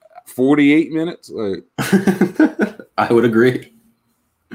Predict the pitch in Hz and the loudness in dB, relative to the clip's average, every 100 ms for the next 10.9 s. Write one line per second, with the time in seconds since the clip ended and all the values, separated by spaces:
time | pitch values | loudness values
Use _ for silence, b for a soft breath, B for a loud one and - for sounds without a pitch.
0 | 135 B B B 73 87 135 80 73 220 | -20 B B B -12 -8 -6 -6 0 2
1 | 233 165 175 151 - 160 147 135 131 131 | 4 4 4 2 0 -2 -2 -4 -6 -6
2 | 131 127 113 120 117 - 101 107 107 87 | -6 -6 -6 -6 -8 -10 -12 -10 -12 -16
3 | 87 _ _ _ _ - 143 151 240 208 | -20 _ _ _ _ -8 0 2 4 2
4 | 135 151 170 139 180 151 160 165 156 131 | 2 0 -2 0 0 2 2 2 0 0
5 | 131 113 120 113 117 110 104 127 107 123 | 2 2 0 -2 -4 -4 -4 -2 -2 -2
6 | 139 101 92 - - 104 95 90 - 95 | -2 -4 -8 -18 -6 -2 -2 -4 -6 -6
7 | 92 92 101 117 104 104 123 175 185 214 | -6 -8 -10 -8 -6 -4 0 0 2 2
8 | 175 170 214 240 175 - 151 113 113 143 | 0 0 -2 -2 -4 -4 -6 -6 -8 -4
9 | 170 143 113 120 110 104 117 135 123 117 | -2 -2 -4 -4 -6 -6 -4 -2 -2 -6
10 | 110 135 113 117 104 107 92 - | -6 -8 -6 -10 -10 -14 -16 -16